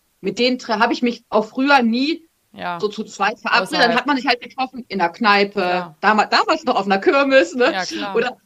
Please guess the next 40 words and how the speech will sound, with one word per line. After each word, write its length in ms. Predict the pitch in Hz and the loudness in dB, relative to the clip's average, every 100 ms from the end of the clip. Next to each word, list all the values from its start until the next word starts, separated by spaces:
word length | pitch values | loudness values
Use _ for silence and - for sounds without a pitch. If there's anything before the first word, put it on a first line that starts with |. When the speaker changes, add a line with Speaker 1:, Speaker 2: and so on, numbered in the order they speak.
| - | -4
Speaker 1:
dann 120 | 247 254 | -4 -2
eben 220 | 262 254 | -2 -2
zum 180 | 269 233 | -2 -2
Konzert. 480 | 226 - 359 320 349 | 0 0 2 2 2
Und 80 | 233 | 2
das 160 | - | 2
mache 180 | 359 359 | 0 0
ich, 80 | 339 _ _ | -4 _ _
auch 180 | 240 233 | -6 -4
Konzert 440 | 254 226 262 269 | -4 -4 0 -2
und 140 | 202 202 | -2 -2
Partys 400 | 214 240 302 294 | 2 2 0 -6
sind 120 | 262 | -4
ja 100 | 269 | -4
teilweise 440 | 240 262 254 247 254 | 0 0 2 0 -2
schon 180 | 285 269 | -6 -2
wieder, 220 | 262 - _ _ | -2 -4 _ _
das 180 | 196 196 | -4 0
machen 260 | 226 220 185 | 2 2 0
wir 80 | |
trotzdem. 380 | 165 277 - 294 | -2 -2 -2 -4
Also 140 | 190 175 | -4 -2
ich 80 | |
werd 140 | 185 180 | -4 0
nach 200 | 170 170 | 0 0
wie 60 | |
vor 160 | 175 165 | -4 -4
dahin 180 | 170 - | -4 0
eingeladen, 540 | 269 311 233 220 226 | 0 2 4 4 4
ich 160 | 214 196 | -2 -8
lade 200 | 151 170 | -6 -6
die 140 | 226 240 | -2 0
ein. 140 | 226 - _ _ _ _ _ | 0 -4 _ _ _ _ _
Dann 140 | 226 208 | -2 -2
trinke 220 | 269 226 | -2 -6
ich 80 | 214 | -4
halt 140 | 175 | -2
nix, 260 | 220 285 - | 0 -2 -4
aber 180 | 202 196 | -4 -2
das, 200 | 165 | -4